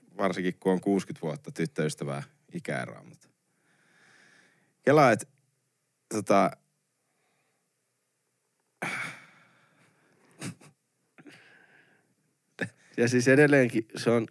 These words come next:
Speaker 2: kaikki on hyvin, jos kaikille on suostumus ja kaikki on tykkää ja haluaa olla ja,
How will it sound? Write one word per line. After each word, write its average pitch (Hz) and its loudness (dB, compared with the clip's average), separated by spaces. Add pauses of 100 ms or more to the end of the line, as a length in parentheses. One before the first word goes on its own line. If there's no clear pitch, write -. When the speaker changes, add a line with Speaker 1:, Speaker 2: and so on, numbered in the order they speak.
Speaker 2:
kaikki 127 0
on 117 2 (180)
hyvin, 110 0
jos 101 -2
kaikille 104 -2 (100)
on 95 -4
suostumus - -4
ja 101 -6
kaikki 101 -6
on 98 -6 (320)
tykkää 101 -6
ja 82 -4
haluaa 95 -4
olla 87 -6
ja, - -8